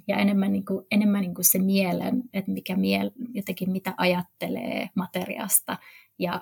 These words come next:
ja vauraudesta, niin siihen liittyy just se jotenkin, että o-, kykenee ottamaan vastaan ilman, että siitä pitää jotenkin kiristellä hampaita tai jotenkin, jotenkin s-,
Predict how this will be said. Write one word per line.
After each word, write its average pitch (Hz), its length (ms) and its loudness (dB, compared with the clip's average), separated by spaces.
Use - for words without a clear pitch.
ja 185 140 -4
vauraudesta, - 880 -2
niin 190 240 0
siihen 185 460 -2
liittyy - 400 -10
just - 160 -2
se - 360 -4
jotenkin, - 460 -10
että - 180 -18
o-, - 140 -8
kykenee 208 500 -2
ottamaan 196 500 -2
vastaan 196 600 -2
ilman, 202 360 0
että - 160 -2
siitä 208 240 -4
pitää - 240 -8
jotenkin 214 320 -2
kiristellä - 480 -4
hampaita 202 680 0
tai 208 300 -4
jotenkin, 202 440 -6
jotenkin 240 500 -10
s-, - 140 -10